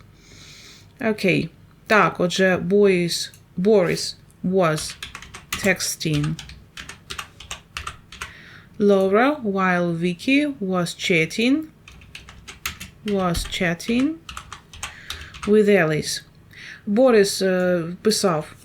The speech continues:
так, надсилав, е, повідомлення Лорі в той час, як Вікі розмовляла з Еліс. І останнє. Break up and make up. Last week Alex broke up with his girlfriend, but yesterday they made it up.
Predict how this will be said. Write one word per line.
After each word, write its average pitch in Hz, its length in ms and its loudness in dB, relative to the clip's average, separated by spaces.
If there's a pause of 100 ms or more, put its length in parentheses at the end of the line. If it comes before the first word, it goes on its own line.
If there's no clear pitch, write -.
(140)
так, 220 220 2
надсилав, 190 520 4
е, 175 180 2
повідомлення 175 600 0
Лорі 294 300 2
в 330 60 -4
той 208 140 2
час, 185 340 0
як 170 180 -4
Вікі 262 280 2
розмовляла 185 480 0
з - 160 -8
Еліс. 143 360 -6 (480)
І 302 60 6
останнє. 160 540 2
Break 214 340 2
up 311 200 2
and 185 320 0
make 190 200 0
up. 135 200 -2 (300)
Last 247 360 2
week 220 280 -2
Alex 185 540 0 (520)
broke 233 380 6
up 185 200 4
with 175 260 -2
his 185 200 2
girlfriend, 175 640 0 (120)
but 190 280 0
yesterday 220 600 2 (720)
they 269 460 4 (340)
made 208 500 4
it 185 260 0
up. 143 200 -4